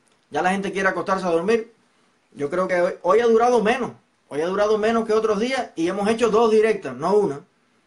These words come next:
Ya la primera directa la terminamos hace una hora y media. Y entonces después, eh, yo hice esta de nuevo para hablar con Roberto. Y Roberto no quiso hablar. Dijo que trabajaba dieciséis horas al día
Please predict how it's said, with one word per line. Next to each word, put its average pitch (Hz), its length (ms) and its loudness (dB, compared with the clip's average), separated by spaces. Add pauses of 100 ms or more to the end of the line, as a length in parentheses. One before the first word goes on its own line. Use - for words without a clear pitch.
(320)
Ya 147 200 0
la 196 120 0
primera 220 300 2
directa 233 360 2
la 233 100 2
terminamos 180 540 -2 (380)
hace 175 260 0
una 214 160 4
hora 220 140 4
y - 20 -2
media. 190 340 -2 (680)
Y 151 80 -2
entonces 180 400 -2
después, 233 540 0 (600)
eh, 160 640 4
yo 170 120 0
hice 233 180 2
esta 233 140 0
de 240 120 4
nuevo 254 240 2 (200)
para 214 140 2
hablar 202 300 2
con 226 100 -2
Roberto. 180 460 -4 (720)
Y 147 140 -2
Roberto 180 640 0
no 185 200 -4
quiso 208 240 -2
hablar. 185 360 0 (880)
Dijo 170 240 -2
que 214 80 0
trabajaba 196 460 2
dieciséis 190 580 -2
horas 196 160 0
al 170 160 0
día 269 460 -2